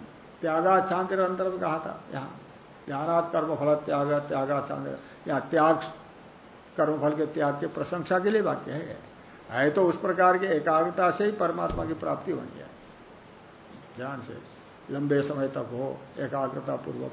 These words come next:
हो, और ध्यान माने एकाग्र है, और दीर्घ लंबा समय हो, निरंतर हो, आदर हो, ये तीनों साधनों से युक्त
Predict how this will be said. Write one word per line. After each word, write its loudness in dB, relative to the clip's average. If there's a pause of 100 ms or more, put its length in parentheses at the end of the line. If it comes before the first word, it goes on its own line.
हो, -8 (480)
और -2 (140)
ध्यान -4
माने -4
एकाग्र -2
है, -8 (520)
और -2
दीर्घ 4
लंबा 4
समय -6
हो, -10 (500)
निरंतर 6
हो, 6
आदर 8
हो, 6 (1200)
ये -10
तीनों -4
साधनों -2
से -8
युक्त -6